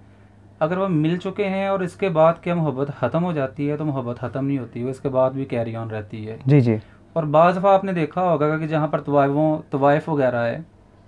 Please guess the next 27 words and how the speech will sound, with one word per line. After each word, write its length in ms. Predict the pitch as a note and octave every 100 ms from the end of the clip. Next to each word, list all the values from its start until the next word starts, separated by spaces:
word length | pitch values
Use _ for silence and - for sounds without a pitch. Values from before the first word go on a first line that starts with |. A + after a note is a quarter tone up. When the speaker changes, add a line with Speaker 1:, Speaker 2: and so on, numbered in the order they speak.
| - - -
Speaker 1:
उसके 240 | D#3+ F#3+
साथ 200 | F3+ F3
कह 160 | E3 E3+
लें 100 | E3+
कि 60 | E3
लोग 280 | D3+ D3+ D3
कह 120 | D3
लें 160 | D3 C#3+
कि 100 | C#3+
यही 300 | C#3 C3+ D3
जिस्मानी 380 | C#3 C3+ B2 B2+
ताल्लुकात 480 | B2 B2 B2 B2 -
कायम 260 | B2 A#2+ A#2
करते 300 | A2 - C3+
हैं, 80 |
लेकिन 140 | C3+ C#3
Speaker 2:
जी, 80 | C#3+
Speaker 1:
वहाँ 120 | C3
Speaker 2:
जी। 40 |
Speaker 1:
पर 80 | D3+
मोहब्बत 420 | D3+ C#3+ B2+ C#3+
नाम 180 | C#3 B2+
की 80 | C3
कोई 100 | B2+
चीज़ 280 | A#2+ A2 A2+
नहीं 140 | A2+
होती। 300 | G#2+ A2+